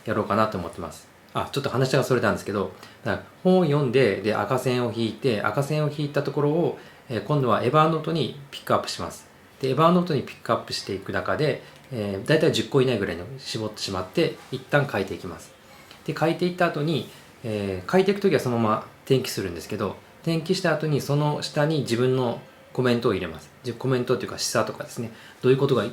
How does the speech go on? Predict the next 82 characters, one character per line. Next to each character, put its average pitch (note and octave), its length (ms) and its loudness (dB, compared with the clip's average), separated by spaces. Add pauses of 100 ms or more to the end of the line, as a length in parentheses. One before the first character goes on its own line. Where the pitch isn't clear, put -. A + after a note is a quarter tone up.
ど C3 100 4
う C3+ 40 6
い - 20 4
う C#3 40 0
こ D3+ 100 2
と G#2+ 100 0
を - 20 0
言 F#2 80 -6
っ - 40 -16
て - 140 -4
る F2+ 80 -6
の E2+ 80 -8
か、 E2+ 200 -6
じ - 80 -6
ゃ F#2+ 40 -4
あ - 40 -8
こ C3+ 80 2
れ C3+ 60 4
は C3 80 4
何 A#2+ 180 6
に A2 100 0
活 F#2 120 -2
か - 20 -10
せ G2 100 -6
る F#2 60 -6
の F2 80 -8
か、 F2+ 100 -8
転 A2+ 260 0
用 A#2 100 0
で A2+ 120 -4
き - 80 -12
る A2+ 100 -4
の G#2 140 -4
か G#2 100 -4
っ G2+ 80 -6
て - 80 -6
い A#2 40 -2
う - 20 -14
こ B2 80 -6
と E3 100 0
を F3 160 6 (440)
自 B2+ 100 4
分 C3 120 4
の C3 80 6
頭 B2+ 220 4
で C#3+ 80 2
考 A2+ 100 -2 (160)
え G2+ 40 2
る G2+ 120 -4
っ - 20 -12
て B2+ 100 -4
い - 20 0
う D3 40 0
の E3+ 60 2
を D3+ 60 2
一 A2 60 -2
個 - 140 -4
入 E2 60 -4
れ E2+ 60 -6
ま E2 100 -12
す。 - 100 -20 (840)
で、 C#3 60 -4
こ F3 120 2
れ G3 60 6
を F#3+ 80 8
や F#3+ 80 4
る G3 80 4
だ F#3+ 100 8
け D#3+ 80 2
で A#2 80 0
も A2 160 2
結 G#2 220 -6
構、 F2+ 300 -4 (120)
あ G2+ 60 -4
の、 F#2 260 -2
頭 G2 240 0
を F#2 60 -4
使 F2+ 180 -4
い E2+ 60 -4
ま E2 100 -12
す。 - 120 -20 (1200)
で、 C#3 240 0